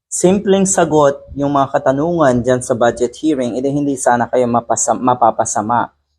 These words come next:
Ang galing na rin sa bibig nga na lang si Sara Duterte na kuno ay eto ay pamumulitika. Hmm.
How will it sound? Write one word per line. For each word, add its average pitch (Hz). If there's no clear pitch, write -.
Ang 131
galing 143
na 156
rin 175
sa 170
bibig 151
nga 156
na 139
lang 131
si -
Sara 120
Duterte 117
na 160
kuno 170
ay 143
eto 147
ay 139
pamumulitika. 123
Hmm. 120